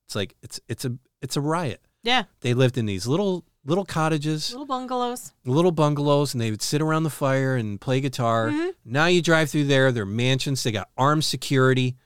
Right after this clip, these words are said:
Speaker 1: you know, and,
Speaker 2: Fun
Speaker 1: uh,
Speaker 2: fact, uh, Courtney Cox owned a house in Laurel Canyon that, uh, she had to sell because it was haunted.
Speaker 1: Yeah.
Speaker 2: Too.
Speaker 1: There's a lot of haunted stories
Speaker 2: Yeah.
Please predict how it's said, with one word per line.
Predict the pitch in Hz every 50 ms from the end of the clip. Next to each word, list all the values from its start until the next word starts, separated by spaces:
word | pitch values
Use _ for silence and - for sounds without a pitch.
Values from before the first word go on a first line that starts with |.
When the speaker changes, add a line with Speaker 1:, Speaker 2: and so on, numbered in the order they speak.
| _ _ _ _ _ _ _ _ _ _ _
Speaker 1:
you | 131 120
know, | 110 98 92 87 85 - _ _ _ _ _ _ _
and, | 113 113 107 107 107 104
Speaker 2:
Fun | 101 101 339 -
Speaker 1:
uh, | -
Speaker 2:
fact, | - 269 294 254 208 214 - - _ _
uh, | 220 202 202 196 185 185
Courtney | - _ - 247 240 - 247 226 208 196
Cox | - 214 220 226 233 226 - - - 220
owned | 196 196 202 202 196 -
a | - 202 196 190 190 185
house | - 202 196 196 196 - 202
in | 190 185
Laurel | 185 185 190 190 190 185 180
Canyon | - - 185 185 190 196 196 185 185 180 175
that, | 175 160 160 160 160 - _
uh, | - 165 160 151 147 156 _
she | - - - 202 190
had | 180 185 180 175 170
to | - 180 156 160 160 151 151
sell | - - - 175 180 185
because | 175 170 151 - 160 160 180
it | -
was | - 165 -
haunted. | - 165 160 160 160 151 165 - _ _ _ _ _ _
Speaker 1:
Yeah. | - 120 113 104 92 80 80 - _ _ _ _ _ _ _ _ _ _ _ _ _ _ _ _ _ _ _
Speaker 2:
Too. | - - 185 175 180 170
Speaker 1:
There's | - 170 185 190
a | 196
lot | 170 151 160 175 208 196
of | 160 127
haunted | - 143 143 139 135 113 -
stories | - - - 104 104 101 -
Speaker 2:
Yeah. | 214